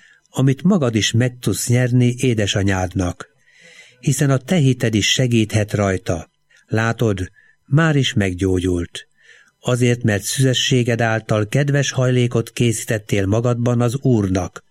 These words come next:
És amint Krisztus általam tette dicsőségessé Katánia városát, úgy ékesíti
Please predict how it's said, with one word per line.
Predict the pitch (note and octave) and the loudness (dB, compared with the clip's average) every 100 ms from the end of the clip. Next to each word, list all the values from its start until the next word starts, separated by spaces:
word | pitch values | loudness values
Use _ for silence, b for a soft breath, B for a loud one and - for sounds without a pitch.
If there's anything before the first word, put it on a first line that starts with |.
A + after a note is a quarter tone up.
| B B B B B B | B B B B B B
És | - C#3 | -2 2
amint | C#3+ C3+ B2 | 4 2 2
Krisztus | D3 G3 F#3+ - | 2 2 0 2
általam | D3+ C#3 C#3 C3+ B2 | 2 2 2 0 0
tette | A#2+ B2+ A#2+ A#2+ | 0 -4 -2 -2
dicsőségessé | A2+ A#2+ C3 A#2+ - A#2+ A2 G2+ - G2 | 0 0 0 0 2 0 0 -2 0 -2
Katánia | - C#3 D3+ D#3 D3+ C#3+ | 0 -2 0 2 2 2
városát, | C3 B2+ A#2+ A#2 B2 A2 G#2+ - B B B B B | 2 0 0 0 0 -2 -4 -8 B B B B B
úgy | - D#3 F3+ E3 | 0 2 4 0
ékesíti | - D3 C#3+ C#3 C3 - C3 B2+ B2+ B2+ | 2 2 4 2 0 2 4 2 2 0